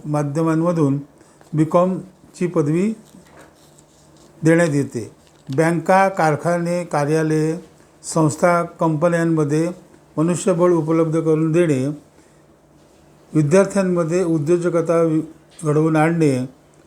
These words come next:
व्यवस्थापक होऊ पाहणाऱ्यांना, विद्यार्थ्यांनाही ज्ञान-, ज्ञानार्जनाच्या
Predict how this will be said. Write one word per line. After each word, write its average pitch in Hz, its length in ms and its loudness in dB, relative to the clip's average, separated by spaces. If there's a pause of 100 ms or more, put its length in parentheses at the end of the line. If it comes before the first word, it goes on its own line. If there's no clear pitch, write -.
व्यवस्थापक 160 520 2
होऊ 170 320 -2
पाहणाऱ्यांना, 160 800 -2 (720)
विद्यार्थ्यांनाही 160 920 0
ज्ञान-, 156 680 -4
ज्ञानार्जनाच्या 170 1200 0